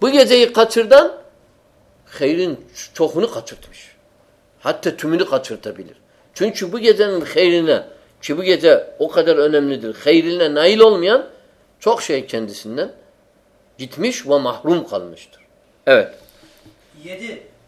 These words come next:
Speaker 2: Ramazan'ın son gününde oruçluların tüm günahları affedilir.
Speaker 1: Evet, bu da bir avantaj bu ayının. Nedir? Son gününde ne kadar günah işlemişsen,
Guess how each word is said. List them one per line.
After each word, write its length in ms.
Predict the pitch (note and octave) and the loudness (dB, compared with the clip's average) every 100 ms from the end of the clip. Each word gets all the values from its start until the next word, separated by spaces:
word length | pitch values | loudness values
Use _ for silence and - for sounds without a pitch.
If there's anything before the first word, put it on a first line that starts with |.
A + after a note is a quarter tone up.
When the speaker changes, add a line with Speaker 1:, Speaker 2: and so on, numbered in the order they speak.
| _ | _
Speaker 2:
Ramazan'ın 440 | F3 G#3 G#3 G#3+ - | -16 -16 -16 -16 -16
son 280 | - A3+ | -16 -18
gününde 540 | A3+ A3 G3+ A3+ A#3 - | -18 -20 -18 -18 -18 -18
oruçluların 680 | F#3 G3+ G3 G3+ G#3 A3 - | -16 -16 -18 -20 -18 -18 -18
tüm 200 | A3+ G#3+ | -20 -20
günahları 420 | G3+ G3 G3+ G#3 | -14 -10 -8 -8
affedilir. 400 | G3+ G3 E3+ B2 A#2 _ _ _ _ _ _ _ _ _ _ _ _ _ _ - - _ - | -10 -12 -16 -20 -20 _ _ _ _ _ _ _ _ _ _ _ _ _ _ -20 -20 _ 2
Speaker 1:
Evet, 460 | D#3+ G#3+ - - - | 6 6 4 -12 -20
bu 240 | A2 E3+ | -4 4
da 140 | A#3 A#3 | 4 6
bir 80 | |
avantaj 680 | G#3 F#3 F3+ D3+ C#3+ C#3 A2 | 8 8 8 4 4 2 2
bu 100 | A2+ | 0
ayının. 360 | A2 G2+ C#3+ A3 _ _ _ - | 0 0 -6 -10 _ _ _ -2
Nedir? 400 | D#3 A#3+ A3+ A#3 - _ _ _ _ _ _ _ _ _ _ _ _ _ _ _ _ _ _ _ _ _ | 4 4 4 -2 -14 _ _ _ _ _ _ _ _ _ _ _ _ _ _ _ _ _ _ _ _ _
Son 440 | - G3 C#4 C#4+ | 0 4 6 4
gününde 680 | G#3+ G3+ F#3+ E3 D3+ A#3 D#4 - _ _ _ _ _ _ | 2 0 0 0 4 4 4 -6 _ _ _ _ _ _
ne 220 | A2 D#3+ C#4 | 0 4 8
kadar 300 | C4+ B3 A3+ | 8 10 8
günah 360 | E3+ G3 G3 | 6 4 4
işlemişsen, 760 | F#3 - E3 D#3 D3+ - G#3+ | 4 2 2 2 -2 2 2